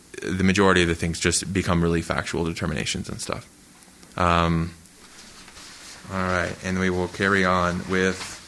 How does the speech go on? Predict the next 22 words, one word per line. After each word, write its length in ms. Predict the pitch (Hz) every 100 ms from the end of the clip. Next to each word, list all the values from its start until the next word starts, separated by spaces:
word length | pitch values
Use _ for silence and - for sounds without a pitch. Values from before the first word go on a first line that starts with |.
| - - - - - - - -
where 140 | 95 98
are 60 |
we 100 | 92
going? 360 | 90 92 87 87 87 - - - - - - - - - - - - - 202 - - 208 202 - - -
All 240 | 101 127
right, 340 | 120 104 92 98
expenses 480 | 98 - 127 131 123
that 100 | 110
a 80 |
writer 300 | 95 95 98
can 200 | 95 101
deduct. 380 | 98 90 82 98 - - - - - - - - - -
And 140 | 90
so 400 | - 92 92 87 - - - - - - - -
the 80 | 95
rule 300 | 95 107 117
of 80 | 117
thumb 420 | 120 101 92 98 104 -
for 140 | 92
your 160 | 92 95
writing 300 | 104 98 104
expenses, 640 | 101 - 90 87 87 87